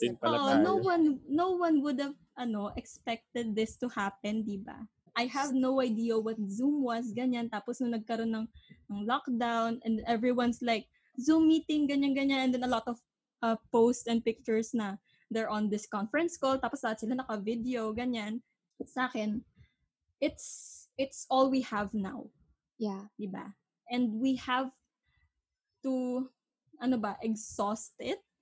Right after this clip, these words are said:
Speaker 3: Yung, yung resource
Speaker 1: Oo.
Speaker 3: natin. Like,
Speaker 1: Maximize.
Speaker 3: like, oo, maximize mo yung resources mo na ngayon meron tayong exclusive, ah, na tayo kasi there are people na, yun nga, hindi naman afford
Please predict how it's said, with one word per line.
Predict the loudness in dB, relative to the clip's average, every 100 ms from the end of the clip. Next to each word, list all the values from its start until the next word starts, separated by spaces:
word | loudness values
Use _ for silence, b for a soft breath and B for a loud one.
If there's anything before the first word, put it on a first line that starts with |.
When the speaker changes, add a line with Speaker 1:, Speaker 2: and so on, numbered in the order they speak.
| _ _ _ 0
Speaker 3:
Yung, | 2 2 -2
yung | 0 0 0
resource | 0 -2 0 -2 0
Speaker 1:
Oo. | 2
Speaker 3:
natin. | 2 0 -6 -6
Like, | -10 -12 _ _
Speaker 1:
Maximize. | -8 -8 -8 -12 -12 -12 -14 -14 -18 -18
Speaker 3:
like, | -20 _ _ _ _ _ -6
oo, | 0 2
maximize | 2 0 0 2
mo | 2
yung | 0 0
resources | -2 -2 -6 -6 -10 -6
mo | -4 -2
na | -4 -8 -16 _ _ _ -4
ngayon | 0 2 4 4
meron | 2 2 0 -2
tayong | -2 -2 -2 -4 -4 -8 -14 _ _ -20 _ -8
exclusive, | -8 -2 0 0 2 2
ah, | 2 2
na | 0
tayo | -2 -2 -2 -2
kasi | -4 -4
there | -4 -4
are |
people | -6 -8 -8
na, | -8 -10
yun | -6 -4 -2
nga, |
hindi | -2 -2 -2
naman | -4 -6 -8 _ -20 _ -14
afford | -12 -10 -10